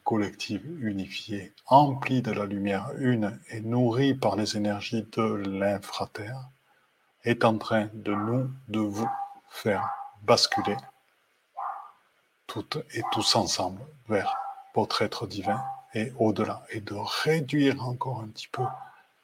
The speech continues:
la part d'âme qui vous relie à vos incarnations et à vos limitations. Donc de vous ouvrir encore plus en vous dans cette présence de l'esprit de qui vous êtes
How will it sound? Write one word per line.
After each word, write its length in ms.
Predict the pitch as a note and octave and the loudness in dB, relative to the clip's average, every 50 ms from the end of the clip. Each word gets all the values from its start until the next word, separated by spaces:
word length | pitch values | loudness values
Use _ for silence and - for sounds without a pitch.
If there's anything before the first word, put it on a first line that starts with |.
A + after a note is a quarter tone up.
| _ _ _ _ _ _ _ _ _ _ _ _ - - - - - - | _ _ _ _ _ _ _ _ _ _ _ _ -6 -6 -4 -4 -4 0
la 120 | G#2 G2 | -2 -2
part 360 | - - B2+ A#2 A2 G#2 G#2 | 2 6 6 6 8 6 4
d'âme 340 | G2+ A2 A#2+ B2 A#2+ A#2 G#2+ | 6 8 8 8 8 6 0
qui 160 | G#2+ - - | -2 -4 -10
vous 120 | A2 A2 F#2 | -6 -6 -2
relie 360 | - A#2 B2 B2 B2+ C3 B2+ | 2 4 4 4 6 6 6
à 40 | A2+ | 4
vos 200 | A2+ A#2 G2 - | 4 2 -2 -2
incarnations 640 | G#2+ G2+ - G#2+ G2+ G2+ G2+ - - - B2+ G#2 G2+ | -2 0 0 0 2 2 2 0 0 -2 0 -2 -2
et 40 | |
à 40 | G2+ | -2
vos 120 | F#2+ G#2 G2 | -2 -2 -4
limitations. 640 | F2+ F#2+ G2 G2 F#2+ - - - - - D3 D#3 - - - - - - - - _ | -4 -4 -6 -6 -6 -4 -4 -4 -4 -2 -4 -4 -4 -4 -4 -4 -6 -8 -10 -10 _
Donc 140 | - G2+ F2+ | -4 2 6
de 60 | A#2+ | 6
vous 260 | A#2 G#2 A#2+ A2 G#2 | 6 8 6 6 8
ouvrir 340 | C3+ D3 C#3+ D3+ F3 E3 D3 | 8 8 10 12 12 12 12
encore 320 | D3 C3+ C3 C#3+ C#3 C3+ C3+ | 12 10 12 10 10 10 10
plus 380 | - E3+ D#3+ D#3 - - - - - - - - | 10 8 10 10 8 2 0 -2 -14 -18 -12 0
en 240 | B2+ B2+ B2 B2+ B2 | 4 4 6 6 6
vous 340 | A2+ C#3 E3 D#3 - - - - - - - | 6 8 10 10 8 6 0 -10 -12 -2 0
dans 160 | A2+ A2 G#2 | 2 2 2
cette 260 | - - B2 - - | 2 0 -2 -4 -4
présence 640 | - - - A2+ G#2+ G2+ A#2+ A#2+ A2+ G#2+ - - - - _ _ _ _ _ _ _ _ - - - - - - - - _ _ _ - | -6 -2 0 0 4 4 6 4 4 2 0 -2 -4 -6 _ _ _ _ _ _ _ _ -8 -8 -8 -8 -12 -18 -20 -20 _ _ _ 0
de 80 | A#2 | 2
l'esprit 880 | G#2+ G#2+ A#2 B2+ C3 C3+ C#3 B2 - - - - - - C3 B2+ - - - - _ - - - - - | 2 4 4 6 8 8 8 8 6 4 0 0 0 2 2 2 0 -2 -10 -16 _ -6 -6 -6 -6 -6
de 60 | - - - | -12 -10 -8
qui 160 | - - G#2+ | -6 -6 -4
vous 260 | F#2+ G2+ G#2+ F#2+ A2+ | -2 -2 0 4 4
êtes 340 | C3+ D3 - - - - | 4 4 2 -6 -16 -16